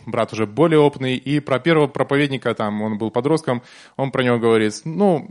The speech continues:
он такую-то вещь сказал, ну, он, он, наверное, ещё малоопытный, он ещё молодой». Ну, и мне, знаете, мне хотелось очень сильно обличить того, э, второго проповедника, к-, что он так сильно надменно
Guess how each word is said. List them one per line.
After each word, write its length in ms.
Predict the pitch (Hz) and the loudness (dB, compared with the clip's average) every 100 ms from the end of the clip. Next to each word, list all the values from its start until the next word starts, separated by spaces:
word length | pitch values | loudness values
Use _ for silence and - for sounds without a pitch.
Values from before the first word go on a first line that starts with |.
| - - | -14 -4
он 220 | 131 117 | -2 0
такую-то 360 | - 120 123 | -2 0 0
вещь 180 | 131 139 | 2 0
сказал, 300 | - 123 139 | -2 2 2
ну, 140 | 170 202 | 4 2
он, 140 | 160 | 2
он, 180 | 135 156 | 2 2
наверное, 240 | 139 127 | 2 0
ещё 160 | 107 117 | -2 -2
малоопытный, 880 | 107 131 156 127 156 135 110 110 | -4 0 4 6 4 2 0 -2
он 300 | 110 107 107 104 | -2 -2 -4 -4
ещё 360 | 104 - 107 - 110 101 - | -6 -4 -6 -6 -12 -12 -6
молодой». 560 | 110 107 107 147 143 - - - - _ | 0 0 4 4 4 -2 -20 -20 -20 _
Ну, 140 | 127 | 0
и 120 | 175 156 | 2 4
мне, 260 | 165 170 | 2 2
знаете, 440 | 147 180 143 117 98 110 101 - - - - | 2 0 0 -2 -4 -10 -14 -14 -18 -14 -10
мне 260 | 139 170 143 | -4 -2 -2
хотелось 340 | 117 147 123 | -2 0 0
очень 220 | 127 113 | 0 -4
сильно 220 | 107 113 110 | -4 -2 -2
обличить 340 | 113 - 113 | -4 -4 -2
того, 340 | 107 104 104 - _ _ - | 0 0 -2 -8 _ _ -6
э, 140 | 110 | -4
второго 360 | - 123 120 113 | 0 2 4 2
проповедника, 640 | 113 123 151 131 110 104 | 0 0 0 0 -2 -4
к-, 300 | 101 - 120 | -4 -8 -8
что 160 | 117 117 | -6 -4
он 100 | 113 | 0
так 200 | 139 135 | 0 0
сильно 260 | - 135 120 | -2 -2 0
надменно 600 | 113 113 131 117 110 | -2 0 -2 -2 -4